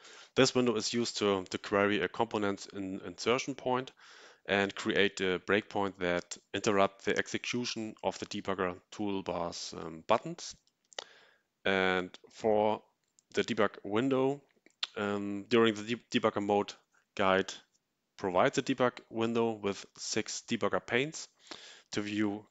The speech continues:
current local variables, manage breakpoints, set, uh, watch points, and enter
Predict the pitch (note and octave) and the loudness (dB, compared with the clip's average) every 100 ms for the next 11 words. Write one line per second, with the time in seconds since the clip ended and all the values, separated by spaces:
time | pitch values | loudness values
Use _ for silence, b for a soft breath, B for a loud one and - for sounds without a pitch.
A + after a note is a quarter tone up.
0 | - A#2 A2+ A#2 - A2 A2 G#2 G2 G2 | 0 4 4 2 -2 0 0 2 2 4
1 | G2 G2 F#2+ - G2+ G2 F#2+ - - G2 | 0 -2 -6 -8 -4 -4 -4 -6 -4 -4
2 | - G2 G2 - - B B B B - | -4 -6 -6 -10 -18 B B B B 0
3 | C3 - - G#2 G#2 A#2 C3 - - A2+ | 0 -2 -6 -2 2 2 0 -4 -2 0
4 | A2 A2 F#2 F#2+ F#2 G2 - G2+ | 0 -2 -4 -4 -2 -4 0 0